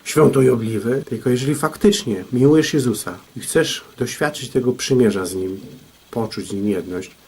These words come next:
a naprawdę komunia to daje, no to idź do komunii, przyjmij ją. Ale tak naprawdę uważam, że wszyscy ludzie w głębi serca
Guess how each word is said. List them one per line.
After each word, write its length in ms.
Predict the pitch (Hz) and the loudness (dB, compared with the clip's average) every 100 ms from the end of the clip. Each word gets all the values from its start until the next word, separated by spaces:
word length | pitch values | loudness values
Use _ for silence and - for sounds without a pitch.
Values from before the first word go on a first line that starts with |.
| - - | -20 -8
a 80 | 104 | -2
naprawdę 380 | 113 113 110 131 | 0 0 -2 -2
komunia 520 | 127 107 98 98 110 - - | -4 -6 -6 -6 -8 -8 -10
to 380 | - 123 120 131 123 - - - - - _ _ - | 0 2 2 -2 -6 -14 -20 -20 -20 -20 _ _ -4
daje, 360 | 143 120 85 82 _ _ _ _ - | -2 -2 -6 -12 _ _ _ _ -8
no 60 | 113 | -8
to 140 | - | -4
idź 240 | 254 285 - | -6 -6 -8
do 100 | 107 | -8
komunii, 560 | - 90 85 85 113 160 | -8 -10 -10 -12 -14 -12
przyjmij 440 | - 180 113 98 | -6 -6 -4 -8
ją. 80 | 90 - - - _ _ _ _ | -12 -16 -16 -16 _ _ _ _
Ale 120 | 151 151 | -6 2
tak 100 | 190 | 4
naprawdę 340 | 196 185 180 | 4 2 0
uważam, 280 | 165 160 143 | 2 2 2
że 80 | 139 | 0
wszyscy 340 | 151 131 127 | -2 0 4
ludzie 220 | 123 123 | 4 4
w 40 | 113 | 4
głębi 280 | 117 117 | 4 2
serca 580 | 104 107 101 104 101 101 | 2 0 0 2 2 0